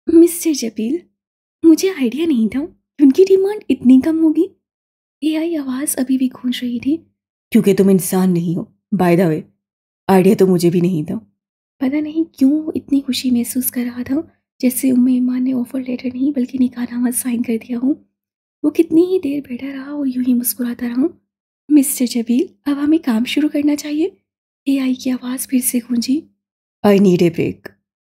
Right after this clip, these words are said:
Speaker 1: वो कुर्सी से उठा, लेकिन मिस्टर जबील, उसे चश्मा और दाहिने कान में लगा earbud उतार कर मेज़ पर रख दिया। एआई की आवाज़ सम तोड़ गई थी। उसके सामने उभरती स्क्रीनें गायब हो चुकी थीं। सामने मेज़ पर सिर्फ एक laptop रखा था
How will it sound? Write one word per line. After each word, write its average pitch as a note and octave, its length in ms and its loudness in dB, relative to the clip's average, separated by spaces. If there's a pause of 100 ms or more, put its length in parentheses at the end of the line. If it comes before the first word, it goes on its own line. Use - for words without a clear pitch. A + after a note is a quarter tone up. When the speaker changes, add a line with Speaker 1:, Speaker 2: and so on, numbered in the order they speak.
(340)
Speaker 1:
वो C4 40 -4
कुर्सी B3+ 360 -2
से - 160 -2
उठा, B3 540 -8
लेकिन E4 340 6
मिस्टर D4 320 0
जबील, B3+ 420 -4 (640)
उसे D4 200 0
चश्मा D4 460 -2
और D4+ 200 -4
दाहिने C4 320 -2
कान C4 260 -6
में C4 140 0
लगा B3+ 300 -6
earbud B3+ 400 -2
उतार B3+ 280 -6
कर C4 200 -8
मेज़ B3 280 0
पर B3 100 -6
रख A#3+ 80 -8
दिया। B3+ 300 -6 (520)
एआई B3+ 220 -4
की C4 140 -8
आवाज़ B3+ 340 -6
सम B3+ 280 -2
तोड़ A#3+ 220 -4
गई A#3+ 140 -6
थी। - 320 -6 (300)
उसके - 260 0
सामने D#4+ 360 -2
उभरती C4 320 -2
स्क्रीनें C4 440 -2
गायब A#3+ 340 -10
हो A#3+ 60 -4
चुकी B3 300 -6
थीं। C#4 200 0 (420)
सामने B3 320 0
मेज़ B3 260 0
पर B3+ 80 -6
सिर्फ B3+ 280 -4
एक B3 120 -6
laptop B3 400 -8
रखा D4 240 -8
था D4 120 -6